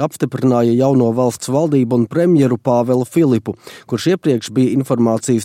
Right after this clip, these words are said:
tehnoloģiju un sakaru ministrs. Demonstrācijas notika arī trešdien, un daļa protestētāju ielauzās parlamentā. Masveida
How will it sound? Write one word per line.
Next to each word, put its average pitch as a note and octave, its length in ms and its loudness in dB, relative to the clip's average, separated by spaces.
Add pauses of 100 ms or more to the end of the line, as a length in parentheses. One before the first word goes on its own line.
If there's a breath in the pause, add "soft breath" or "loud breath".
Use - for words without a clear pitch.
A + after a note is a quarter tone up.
tehnoloģiju A2+ 600 0
un - 20 0
sakaru B2 480 -2
ministrs. A2+ 560 0 (480 loud breath)
Demonstrācijas D3 800 0
notika C3+ 460 0
arī D3+ 180 0
trešdien, A#2 640 0
un A2+ 160 0
daļa A#2 160 0
protestētāju B2+ 880 -2
ielauzās G#2+ 480 0
parlamentā. A2+ 640 0 (800 loud breath)
Masveida E3+ 400 0